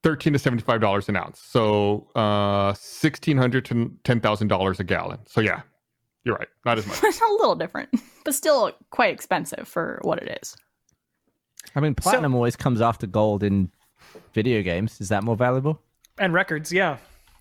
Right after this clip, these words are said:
Speaker 3: And, and records. <laughs> Leaderboards.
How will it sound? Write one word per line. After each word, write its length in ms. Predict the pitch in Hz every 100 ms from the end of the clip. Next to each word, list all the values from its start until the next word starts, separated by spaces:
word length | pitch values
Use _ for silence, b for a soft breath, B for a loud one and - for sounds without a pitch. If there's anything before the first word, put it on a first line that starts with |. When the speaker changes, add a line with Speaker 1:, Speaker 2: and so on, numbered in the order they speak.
| -
Speaker 3:
And, 180 | 110 107 131
and 120 | 127
records. 520 | 110 - 135 117 117 90
<laughs> 1900 | - - - - _ _ _ _ _ _ - - _ _ _ _ _ -
Leaderboards. 640 | 117 117 117 120 120 120